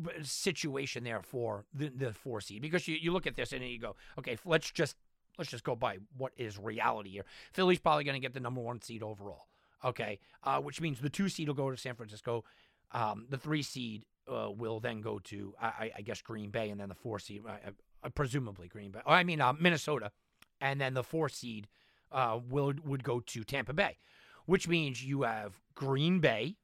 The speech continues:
more than likely getting in. Maybe it's a Seattle, but, but it's Green Bay, Seattle, Detroit kind of seven seed. Um, a-, and, and you look at this and you go, "Okay, well, that seed is gonna take on San Francisco," right? So, so the last seed is gonna take on San Francisco.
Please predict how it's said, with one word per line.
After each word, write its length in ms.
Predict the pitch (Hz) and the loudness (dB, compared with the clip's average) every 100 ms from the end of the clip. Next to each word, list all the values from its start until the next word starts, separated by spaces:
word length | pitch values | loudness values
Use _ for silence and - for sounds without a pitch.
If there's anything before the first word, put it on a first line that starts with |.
| _ - | _ -2
more 520 | 143 147 151 151 143 | 2 4 6 6 4
than 180 | 123 127 | 2 -2
likely 560 | 110 107 101 - 104 | -2 -4 -4 -8 -8
getting 360 | 98 107 95 95 | -6 -6 -8 -10
in. 240 | 87 123 | -8 -2
Maybe 200 | 170 160 | 0 0
it's 100 | 147 | -2
a 60 | 127 | -4
Seattle, 320 | - 113 110 | -4 0 2
but, 180 | 147 160 | 0 0
but 120 | 170 | -2
it's 120 | 147 | -2
Green 240 | 143 175 151 | 0 0 2
Bay, 120 | 143 | 0
Seattle, 440 | - 127 120 117 | 0 0 2 2
Detroit 460 | 117 107 - 123 120 - - - | 0 -6 -4 -2 -2 -8 -18 -8
kind 280 | - 143 120 | 0 2 2
of 120 | 104 | -4
seven 400 | - 175 147 120 | -2 -2 -2 -4
seed. 380 | 104 95 98 117 - - _ _ - | -10 -10 -12 -14 -18 -20 _ _ 2
Um, 400 | 131 127 117 123 - | 6 6 4 -2 -2
a-, 220 | 151 151 | 0 4
and, 140 | 156 156 | 4 4
and 240 | 156 156 131 - - | 2 2 -2 -8 -2
you 160 | 147 160 | 4 6
look 200 | 160 - | 4 0
at 80 | 123 | -4
this 180 | 127 | -4
and 60 | 120 | -4
you 60 | 110 | 0
go, 80 | 120 | 0
"Okay, 180 | 127 | 2
well, 160 | 113 110 | 0 0
that 320 | 120 151 220 | 6 8 6
seed 400 | - 131 120 120 - - | 2 -4 -4 -8 -14 -12
is 120 | 127 | -4
gonna 160 | 127 113 | -4 -2
take 220 | 117 - | -4 -4
on 100 | 104 | -8
San 200 | 110 95 | -8 -10
Francisco," 600 | 78 - 143 - - 147 _ _ _ _ _ _ | -10 -6 -6 -6 -10 -12 _ _ _ _ _ _
right? 240 | 123 151 185 | 6 6 8
So, 160 | 175 | 6
so 160 | 147 165 | 6 4
the 80 | 139 | 6
last 340 | 156 226 - | 8 10 8
seed 180 | 214 202 | 2 0
is 80 | 127 | -2
gonna 160 | 143 | -4
take 160 | 123 120 | -4 -6
on 100 | 113 | -6
San 180 | 123 104 | -6 -8
Francisco. 560 | 98 113 113 - 117 | -6 -4 -4 -4 -6